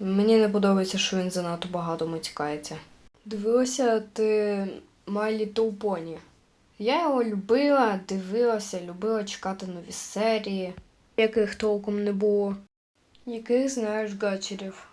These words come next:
Вибач, але мені,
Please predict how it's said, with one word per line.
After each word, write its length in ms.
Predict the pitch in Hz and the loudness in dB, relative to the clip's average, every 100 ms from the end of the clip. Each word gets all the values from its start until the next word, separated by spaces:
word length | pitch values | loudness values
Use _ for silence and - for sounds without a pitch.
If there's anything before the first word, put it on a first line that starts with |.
| _ | _
Вибач, 640 | 202 220 240 214 202 - - - - | -2 2 2 2 -2 -6 -6 -10 -4
але 400 | 196 190 185 190 - | -2 0 0 0 -6
мені, 800 | 208 202 202 208 226 220 190 185 | -8 -4 -2 -2 0 0 0 -2